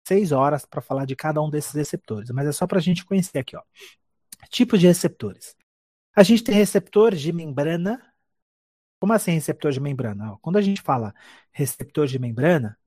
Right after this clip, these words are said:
a gente tá falando de receptores localizados na membrana plasmática, tá? Então, receptor localizado na membrana.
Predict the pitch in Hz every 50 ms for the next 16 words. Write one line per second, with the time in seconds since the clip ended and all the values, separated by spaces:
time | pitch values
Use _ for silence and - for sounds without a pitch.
0 | _ - 117 117 131 127 - - 143 127 - - 147 147 156 160 151 156 143 147
1 | 147 - - - - _ - - 143 143 151 175 175 - - - _ _ _ _
2 | _ _ _ _ _ _ _ _ - 143 135 - - 151 147 147 135 127 143 143
3 | 139 - 135 127 131 127 127 127 127 127 123 123 127 139 143 - - 185 190 165
4 | 127 107 98 101 - - - _ _ - - _ _ _ _ _ _ _ - -
5 | 120 113 143 202 - _ _ _ _ _ _ _ _ - 123 123 139 175 180 -
6 | _ _ _ _ _ _ _ _ _ _ - 131 - - 135 123 - - - 131
7 | 123 120 131 - _ - 147 135 - - 139 139 135 123 135 127 123 135 131 135
8 | 160 190 190 139 110 98 95 98